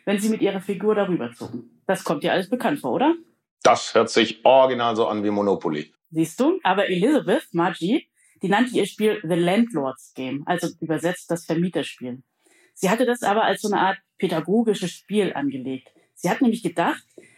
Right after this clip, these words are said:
Speaker 1: ich muss mal die reichsten Männer kritisieren. Das waren also Andrew Carnegie und John Rockefeller und diese Typen. Also diese Elizabeth, die wollte zeigen, wie schädlich übermäßiger Landbesitz ist, wie Monopole entstehen, wie die Monopolisten immer reicher werden und einfache Mieter darunter leiden.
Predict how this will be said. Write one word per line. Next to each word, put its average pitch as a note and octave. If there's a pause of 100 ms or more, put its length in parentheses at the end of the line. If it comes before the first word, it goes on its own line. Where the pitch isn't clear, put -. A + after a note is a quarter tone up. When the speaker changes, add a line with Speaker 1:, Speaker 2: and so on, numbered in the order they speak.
(320)
Speaker 1:
ich -
muss B3
mal A#3+
die G3
reichsten A3+
Männer G3
kritisieren. D3
Das D3+
waren E3+
also C3+
Andrew E3
Carnegie F3+
und D3
John D#3
Rockefeller D3
und C#3+
diese C#3+
Typen. - (420)
Also E3
diese E3+
Elizabeth, B3
die B3+
wollte A#3
zeigen, A3
wie G3
schädlich A#3+
übermäßiger D#3
Landbesitz C#3
ist, D3+
wie E3+
Monopole G#3
entstehen, G3+
wie E3+
die E3
Monopolisten E3
immer F3
reicher G3+
werden F#3+
und D3
einfache F#3
Mieter F#3
darunter D#3
leiden. B2+